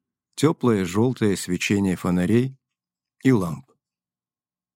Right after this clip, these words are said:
Доктор Михаил Ковалев сидел в большой библиотеке,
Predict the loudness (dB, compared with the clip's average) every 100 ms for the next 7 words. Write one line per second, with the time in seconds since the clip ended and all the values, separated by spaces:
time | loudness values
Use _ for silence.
0 | _ _ _ _ _ -2 0 0 0 0
1 | 0 2 0 2 0 2 0 -2 -2 2
2 | 2 2 0 -2 0 0 0 -2 -2 -2
3 | -2 -4 0 0